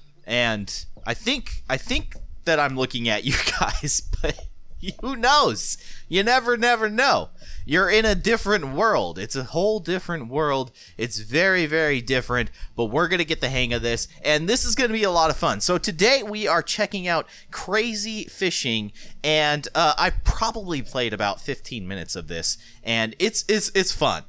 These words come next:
It's a really, really cool game. It's a lot of fun. There's a lot of stuff that you can do. There's a lot of hilarious fish. Look at this. You got banjo shark, basketball fish, bass fish. Well, that's not too, too weird, but it's probably an actual, like, bass,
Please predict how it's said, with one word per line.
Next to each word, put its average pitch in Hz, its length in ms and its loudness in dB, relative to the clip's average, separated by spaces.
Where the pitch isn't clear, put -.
It's 170 200 0
a 196 40 2
really, 170 380 0
really 151 300 2
cool 135 240 -4
game. 110 340 -2
It's 107 140 -4
a 117 80 0
lot 135 260 4
of 139 60 -4
fun. 117 300 -2
There's 101 180 -2
a 113 40 -6
lot 127 220 0
of 131 60 -2
stuff - 260 -2
that 120 120 -4
you 104 80 -12
can 107 140 -6
do. 104 200 -4
There's 107 220 -4
a 117 40 -4
lot 127 300 2
of 104 180 -4
hilarious 113 600 0
fish. 95 300 -6
Look 196 200 -4
at - 80 -10
this. - 260 -4
You 107 60 -14
got 110 180 0
banjo 143 480 2
shark, 151 480 0
basketball 143 640 -2
fish, 160 400 -8
bass 123 340 0
fish. 95 320 -8
Well, 104 240 -4
that's 135 280 -4
not 85 180 -10
too, 123 220 -8
too - 160 -4
weird, 98 440 -6
but 113 200 -4
it's 135 160 -4
probably 170 640 2
an 120 80 -2
actual, 123 500 -2
like, 92 380 -4
bass, - 640 0